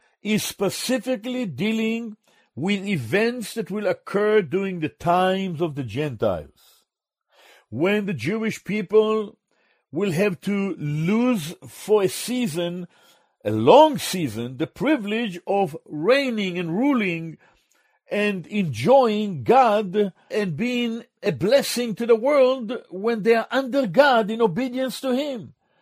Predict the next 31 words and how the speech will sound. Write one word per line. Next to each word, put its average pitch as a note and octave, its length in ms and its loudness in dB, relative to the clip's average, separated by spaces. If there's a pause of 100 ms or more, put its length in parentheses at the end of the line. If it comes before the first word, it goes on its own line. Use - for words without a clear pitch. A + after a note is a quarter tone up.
(600)
And A#3 140 2
so, A#3+ 480 6 (380)
because G#3 840 4 (420)
of G#3 200 2
this, C#4 580 -4 (280)
they G#3+ 440 0 (240)
turn C#4+ 240 2
away C#4 320 6
from C4 180 -4
the B3+ 100 2
Lord. E3 380 -2 (880)
Because A3+ 480 4
their G#3+ 200 2
disobedience, G#3 880 -2
God A3+ 260 2
have A3+ 200 2
taken D#4 460 0
the D#4+ 80 0
kingdom D4 500 0
from C4+ 180 0
Israel C#4 480 -4 (840)
and B3+ 160 0
have A#3 140 2
handed A#3+ 360 0
it A3+ 240 0
over G3 380 2
to F#3 140 -6
the D#3 100 -4
Gentiles. G#2 600 -6 (1200)
And A#2 160 -8
so, C4+ 580 8